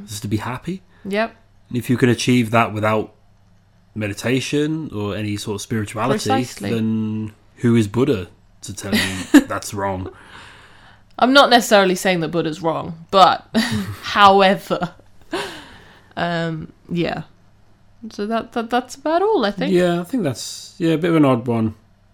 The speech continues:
Speaker 1: Uh, we've had a, there was another one this week. What was the one earlier in the week?
Speaker 2: I'm not sure.
Speaker 1: It was, I can't remember, something else. No, I don't quite.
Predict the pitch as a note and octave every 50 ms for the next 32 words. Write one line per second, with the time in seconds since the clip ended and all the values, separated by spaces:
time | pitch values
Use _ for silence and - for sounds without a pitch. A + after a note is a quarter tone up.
0 | _ _ - B2 B2 B2 B2 C3 D3 - A#3 A3+ A3+ - - G3 F#3 G3+ G#3 F#3
1 | F#3 F#3 A3+ A3 G#3 D#3+ C3 A#2+ G#2+ G#2 G#2 - - G#2+ G2 F#2+ - - - F#3
2 | E3 F#3+ F#3 F3+ E3+ D3+ D3+ C#3+ C3 A2+ G#2+ G#2 G2+ - - - - - G#2 G#2
3 | G2+ G2+ G2 G2 - - _ _ _ _ - A3 G3+ G3+ G3+ G3+ G3+ G#3 G3+ -
4 | - - - - F#3 C#3+ C#3 C#3 C3 - - C#3+ B2 - - C3 B2 A2 A2 A2+
5 | A2 G#2+ G#2 G2+ - - C3+ A#2+ - A#2+ A2+ A2+ A2+ A2 G#2 - - A2+ A2+ B2
6 | C3+ D3+ E3 D#3+ D#3 D3+ D3 D3 C#3+ A#2+ - - - - C3 B2 A2+